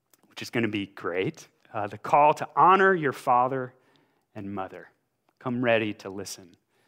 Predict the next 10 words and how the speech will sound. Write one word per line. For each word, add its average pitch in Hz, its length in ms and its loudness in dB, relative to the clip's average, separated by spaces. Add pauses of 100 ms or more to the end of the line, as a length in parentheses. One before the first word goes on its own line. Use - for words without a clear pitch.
(360)
and 95 180 -14
learn. 98 280 -12
Let's 104 160 -12
pray. 90 320 -4 (540)
God, 160 280 6
thank 175 240 2
you 165 60 -2
so 160 240 2
much 156 380 2
for 120 340 0